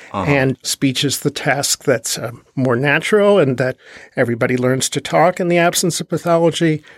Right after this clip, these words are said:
Speaker 1: Mm-hmm.
Speaker 2: Reading is like, you know, indoor plumbing. Some people have it, some people don't.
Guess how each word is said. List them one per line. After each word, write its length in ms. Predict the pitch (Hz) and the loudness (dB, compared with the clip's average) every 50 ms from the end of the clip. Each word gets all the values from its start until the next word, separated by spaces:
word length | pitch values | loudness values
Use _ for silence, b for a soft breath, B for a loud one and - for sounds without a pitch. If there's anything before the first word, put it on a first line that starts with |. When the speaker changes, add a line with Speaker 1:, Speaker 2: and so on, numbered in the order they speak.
| B B - | B B -6
Speaker 1:
Mm-hmm. 120 | - 123 | -2 0
Speaker 2:
Reading 340 | 127 135 139 139 147 139 143 | 2 2 4 4 4 4 4
is 240 | 135 131 123 - - | 2 2 0 0 2
like, 320 | 135 139 139 127 127 - | 2 2 2 2 0 2
you 80 | 156 147 | 2 4
know, 240 | 143 139 135 131 | 4 4 4 2
indoor 300 | 135 135 131 147 131 127 | 0 0 2 2 2 2
plumbing. 420 | 127 - - 185 175 170 165 156 147 | 0 0 0 2 2 2 2 2 0
Some 240 | - - 147 143 139 | 0 0 -2 -2 -2
people 260 | - 143 - - 123 | -6 -8 -8 -8 -6
have 280 | - 139 139 135 135 | -4 -2 0 2 2
it, 160 | 135 127 127 - | 2 2 0 0
some 160 | - 135 123 | -4 -6 -6
people 340 | - 139 135 - 139 135 - | -6 -8 -10 -10 -12 -10 -2
don't. 480 | - 175 196 185 180 175 170 160 - | 0 2 4 4 4 4 2 0 -2